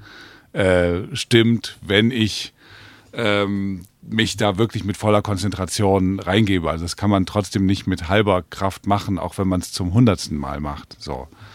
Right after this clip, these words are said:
Äh, weil's dann doch immer wieder anders und neu ist. Und dann gibt's aber natürlich auch andere Impro-Formate. Ähm, wir haben jetzt grad mit dem Harlekin-Theater jetzt ein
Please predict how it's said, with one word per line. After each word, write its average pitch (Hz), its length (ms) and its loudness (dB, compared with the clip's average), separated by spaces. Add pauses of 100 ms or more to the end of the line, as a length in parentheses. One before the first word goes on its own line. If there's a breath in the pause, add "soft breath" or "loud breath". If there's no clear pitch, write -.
(400 loud breath)
Äh, 85 500 0
weil's 87 240 -2
dann 87 120 -4
doch 104 140 -4
immer 95 240 -2
wieder 78 220 -4
anders 76 300 -6
und 76 120 -10
neu 73 180 -4
ist. 92 220 -6 (420 loud breath)
Und 117 180 2
dann 123 120 6
gibt's 131 160 4
aber 127 120 6
natürlich 110 240 2
auch 90 100 -2
andere 120 280 2
Impro-Formate. 113 1160 2
Ähm, 98 600 0 (760)
wir 95 140 0
haben 101 120 4
jetzt 95 220 0
grad 98 220 0
mit 104 80 4
dem 90 280 0
Harlekin-Theater 98 800 -2
jetzt 87 160 -2
ein 85 340 -6